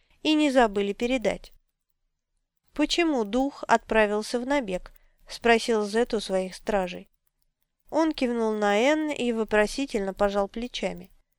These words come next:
«Почему?» Один из нантонгов, казалось, понял. Он провёл ладонью по горлу, словно перерезая его,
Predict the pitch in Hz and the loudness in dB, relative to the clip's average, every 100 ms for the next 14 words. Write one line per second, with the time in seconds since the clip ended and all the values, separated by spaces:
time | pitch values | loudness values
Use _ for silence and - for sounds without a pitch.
0 | _ _ - 320 - 381 370 220 _ _ | _ _ -4 -2 0 0 0 -4 _ _
1 | _ _ _ _ _ _ _ _ _ _ | _ _ _ _ _ _ _ _ _ _
2 | _ _ _ _ _ _ _ _ _ - | _ _ _ _ _ _ _ _ _ 2
3 | 247 220 247 240 - 247 240 233 233 226 | 2 4 0 0 -2 -2 -2 0 -2 0
4 | 311 302 277 269 - 254 247 269 277 285 | 0 2 0 0 2 2 4 4 4 0
5 | - 240 190 170 175 _ _ _ _ _ | -6 -4 -4 -6 -12 _ _ _ _ _
6 | _ - 370 349 302 269 269 262 226 214 | _ 0 4 6 8 10 10 8 8 6
7 | 214 202 196 202 196 247 302 285 294 - | 2 0 2 2 4 4 4 4 0 -2
8 | _ _ _ - 277 285 269 269 277 262 | _ _ _ -2 6 6 6 2 4 4
9 | 262 254 240 226 214 214 214 214 208 208 | 6 4 4 4 6 4 2 0 0 -2